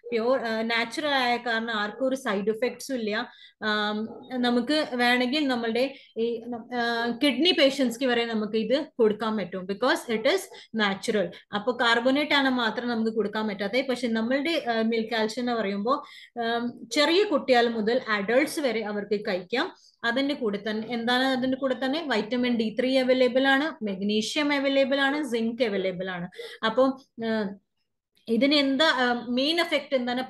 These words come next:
പെട്ടെന്ന് ഒരു അബ്സോർപ്ഷൻ കിട്ടും, പെട്ടെന്ന് ഡൈല്യൂട്ട് ആവും. നിങ്ങൾ വേണമെങ്കിൽ ഒന്ന് just ട്രൈ ചെയ്ത് നോക്കാം. ഒരു ചെറിയ പാത്രത്തിൽ ഒരു ടാബ്ലറ്റ് ഇട്ടിട്ട് ഒരു സ്പൂൺ വെള്ളം മാത്രം ഒഴിച്ചാൽ മതി, പെട്ടെന്ന് ആ ടാബ്ലറ്റ്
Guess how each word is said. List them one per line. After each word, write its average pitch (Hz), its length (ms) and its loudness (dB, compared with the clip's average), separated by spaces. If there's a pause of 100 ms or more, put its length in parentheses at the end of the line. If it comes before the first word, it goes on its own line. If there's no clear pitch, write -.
പെട്ടെന്ന് 285 720 -2
ഒരു 240 120 0
അബ്സോർപ്ഷൻ 240 680 -2
കിട്ടും, 247 480 -4 (120)
പെട്ടെന്ന് 311 460 0
ഡൈല്യൂട്ട് 233 640 0
ആവും. 214 240 -2 (360)
നിങ്ങൾ 277 200 -2
വേണമെങ്കിൽ 311 400 0
ഒന്ന് 330 120 -4
just 294 400 -4
ട്രൈ 233 220 2
ചെയ്ത് 254 380 -4
നോക്കാം. 220 480 -4 (240)
ഒരു 254 120 0
ചെറിയ 277 400 2
പാത്രത്തിൽ 233 580 0
ഒരു 226 100 -2
ടാബ്ലറ്റ് 220 460 0
ഇട്ടിട്ട് 208 340 -4
ഒരു 359 340 0
സ്പൂൺ 302 760 -2
വെള്ളം 233 380 2
മാത്രം 233 400 -2
ഒഴിച്ചാൽ 196 280 -2
മതി, 190 320 -4 (100)
പെട്ടെന്ന് 269 420 0
ആ 269 140 4
ടാബ്ലറ്റ് 208 760 -2